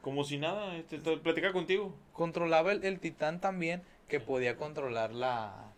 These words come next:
Speaker 1: El habla,
Speaker 2: el
Speaker 1: las
Speaker 2: habla,
Speaker 1: cuerdas vocales,
Speaker 2: ajá.
Speaker 1: o no sé cómo
Speaker 2: Sí.
Speaker 1: se le menciona.
Speaker 2: O sea, eso está bien bañado. Cu-, cuando yo me, cuando empezó a hablar, yo dije, "¿Qué está pasando?". O sea,
Speaker 1: Y sale con sus ojos rojos y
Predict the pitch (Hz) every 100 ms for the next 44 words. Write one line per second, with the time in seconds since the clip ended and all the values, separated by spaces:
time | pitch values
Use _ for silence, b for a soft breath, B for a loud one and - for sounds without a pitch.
0 | - - - 120 117 123 113 110 127 120
1 | 117 120 113 107 107 98 117 113 104 107
2 | 110 113 113 107 98 101 104 101 - B
3 | B B - - - - - 151 143 131
4 | 127 156 185 185 190 175 170 143 - 151
5 | 147 147 160 214 254 247 170 170 160 151
6 | 151 147 143 139 135 131 - 143 139 143
7 | 165 190 202 190 185 165 131 110 - -
8 | - 214 214 165 156 226 220 135 135 127
9 | 139 135 135 135 131 123 113 117 123 120
10 | 110 117 107 110 113 120 113 113 110 104
11 | 101